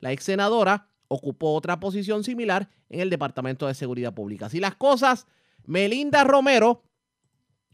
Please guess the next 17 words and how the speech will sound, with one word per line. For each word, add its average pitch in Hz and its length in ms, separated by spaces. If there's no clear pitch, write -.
pasa 196 340
en 202 60
estos 202 240
momentos 190 420
a 190 80
convertirse 185 760
en 185 180
la 170 160
nueva 165 360
Chief 196 300
of 147 200
Staff - 480
del 165 180
Departamento 143 840
de 170 480
Seguridad 143 640
Pública. 285 720